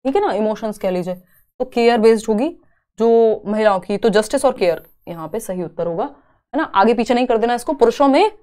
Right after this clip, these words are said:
जस्टिस यानी न्याय कह लीजिए, ज्यादा लॉजिकल वाली बात और ये सब, हालांकि ये क्रिटिसिज्म है, ये कोई यहाँ पे ऐसा नहीं है कि इस चीज को बहुत प्रेज किया जा रहा हो, और, अ, जो देखभाल कह लीजिए या केयर, वो यहाँ पे महिलाओं के केस में।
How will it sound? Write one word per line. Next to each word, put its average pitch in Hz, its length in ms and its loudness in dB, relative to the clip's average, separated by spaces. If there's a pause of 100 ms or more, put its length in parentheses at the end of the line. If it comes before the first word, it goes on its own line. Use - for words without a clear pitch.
(480)
जस्टिस 233 640 -2
यानी 233 220 0
न्याय 220 260 0
कह 247 100 -4
लीजिए, 277 400 0
ज्यादा 208 280 0
लॉजिकल 220 400 0
वाली 220 160 2
बात 208 240 0
और 214 100 -4
ये 214 100 -4
सब, 320 300 -2 (480)
हालांकि 220 360 2
ये 302 60 4
क्रिटिसिज्म 254 460 4
है, 320 60 4
ये 285 80 4
कोई 269 180 4
यहाँ 214 380 2
पे 240 120 2
ऐसा 226 180 2
नहीं 269 100 0
है 294 60 -2
कि 269 60 0
इस 247 100 -8
चीज 214 160 -6
को 226 100 0
बहुत 190 320 -4 (520)
प्रेज 226 280 2
किया 208 160 4
जा 196 120 4
रहा 185 100 2
हो, 240 300 -2 (360)
और, 208 320 6
अ, 175 640 4
जो 190 220 2
देखभाल 220 500 4
कह 233 120 0
लीजिए 226 200 0
या 226 60 2
केयर, 226 360 0 (360)
वो 220 120 0
यहाँ 208 180 0
पे 294 120 -2
महिलाओं 190 340 0
के 160 140 -18
केस 151 260 -14
में। 170 100 -18